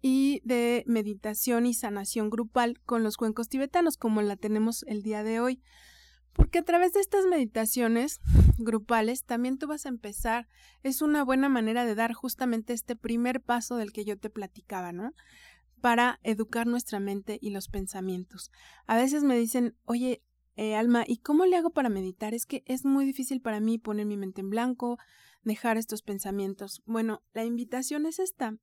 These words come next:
Tenemos el día de hoy, por ejemplo, a las doce del día, esta meditación y sanación con cuencos, y es un buen, eh, un buen inicio que tú pudieras asistir, porque de esta manera,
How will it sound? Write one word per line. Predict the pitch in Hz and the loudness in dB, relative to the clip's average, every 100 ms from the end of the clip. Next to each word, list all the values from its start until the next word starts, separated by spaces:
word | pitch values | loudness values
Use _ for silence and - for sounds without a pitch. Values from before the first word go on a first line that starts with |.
| _ | _
Tenemos | - 240 262 277 294 - | -2 2 2 2 0 -4
el | 226 220 | -4 0
día | 226 | 0
de | 233 | 2
hoy, | 226 220 | 0 -2
por | 226 | -6
ejemplo, | 220 214 202 208 208 - _ _ _ _ _ _ _ - _ | -6 -8 -6 -6 -8 -12 _ _ _ _ _ _ _ -20 _
a | 214 | -4
las | 208 208 202 | -2 -4 -2
doce | 233 233 | -4 -2
del | 262 226 | -2 -2
día, | 214 220 214 - | -2 -2 -4 -8
esta | 233 - 254 247 - _ _ _ _ _ | -8 -6 -4 -4 -6 _ _ _ _ _
meditación | 240 233 226 240 240 277 277 | 2 2 2 -2 0 2 2
y | |
sanación | 285 240 214 220 214 | 0 -2 -4 -6 -6
con | 220 220 | -6 -6
cuencos, | 214 202 226 247 | -6 -6 -8 -6
y | |
es | 247 | -4
un | 285 277 - _ _ _ | -2 -4 -6 _ _ _
buen, | 233 254 269 269 269 _ - | -6 0 2 2 0 _ -4
eh, | 247 226 214 214 208 208 - | -2 0 -2 -2 -2 -4 2
un | 277 | 4
buen | 311 311 | 6 4
inicio | 302 311 294 277 233 | 4 4 2 -2 -2
que | 226 | -6
tú | 240 | -8
pudieras | 254 254 240 247 240 | -4 -2 0 0 -2
asistir, | 220 214 - 226 - | -8 -10 -8 -8 -8
porque | - 220 240 | -10 -6 -6
de | |
esta | 254 320 | -6 -2
manera, | 294 254 226 247 | 0 0 0 -2